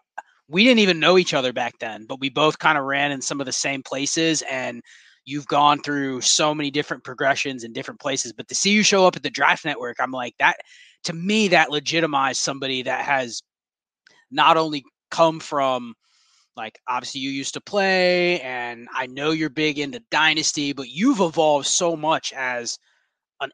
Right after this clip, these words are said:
analyst to the point where, like, I, I look at you and I'm like, "Dude, you're, you're somebody I wanna just talk strategy with." You know what I mean? It's like, like, you're right up there. Like, you're one of the first people I go to. Like, "I just wanna chop it up and talk strategy." And there's not a lot of people that kinda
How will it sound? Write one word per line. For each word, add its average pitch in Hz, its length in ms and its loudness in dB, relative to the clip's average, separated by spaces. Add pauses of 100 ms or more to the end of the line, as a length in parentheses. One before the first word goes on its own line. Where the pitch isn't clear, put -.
analyst 143 600 0 (540)
to 196 100 -2
the 165 80 -2
point 202 260 4
where, 165 120 2
like, 147 180 2
I, 165 180 0 (100)
I 165 120 6
look 226 220 4
at 143 60 -8
you 180 160 2
and 180 80 2
I'm 147 120 2
like, 135 220 -2
"Dude, 139 240 -2
you're, 165 200 -2
you're 165 280 0
somebody 180 340 2
I 151 140 8
wanna 156 260 -2
just 139 440 -4 (680)
talk 156 220 2
strategy 170 460 4
with." 113 280 -12
You 151 100 -2
know 175 80 4
what 170 60 4
I 160 60 0
mean? 185 240 2 (180)
It's 156 160 -4
like, 160 220 4 (160)
like, 160 180 0
you're 202 120 2
right 170 220 6
up 165 140 4
there. 190 180 6
Like, 139 160 -4
you're 165 100 -4
one 185 120 0
of 175 40 2
the 160 60 4
first - 300 -2
people 175 240 -2
I 143 120 4
go 151 200 -2
to. - 380 -8
Like, 123 260 -10
"I 147 60 -4
just 160 140 -8
wanna 160 140 -4
chop 147 260 -4
it 147 60 -2
up 143 120 -2
and 123 80 -16
talk 131 180 -6
strategy." 127 540 -8 (380)
And 143 120 -6
there's 208 240 4
not 165 340 0
a 254 60 4
lot 190 240 4
of - 60 -2
people 170 320 -6
that 139 160 -8
kinda 156 220 -2